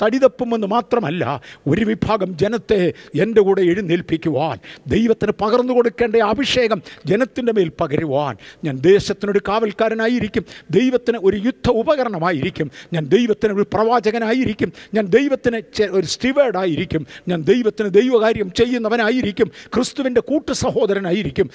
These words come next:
ക്രിസ്തുവിൻ്റെ കൂട്ടു വേലക്കാരനായിരിക്കും. ക്രിസ്തു ചെയ്തതൊക്കെയും ഞാനും ക്രിസ്തുവിനോടുകൂടെ ചെയ്യുവാൻ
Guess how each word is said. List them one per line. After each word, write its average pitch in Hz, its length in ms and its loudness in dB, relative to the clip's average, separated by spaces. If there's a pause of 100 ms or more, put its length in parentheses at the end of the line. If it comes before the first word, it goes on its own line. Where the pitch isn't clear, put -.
(140)
ക്രിസ്തുവിൻ്റെ 226 400 0
കൂട്ടു 220 280 -4
വേലക്കാരനായിരിക്കും. 190 1160 0 (240)
ക്രിസ്തു 208 300 -2
ചെയ്തതൊക്കെയും 214 680 0
ഞാനും 214 320 0 (220)
ക്രിസ്തുവിനോടുകൂടെ 240 680 0
ചെയ്യുവാൻ 185 480 0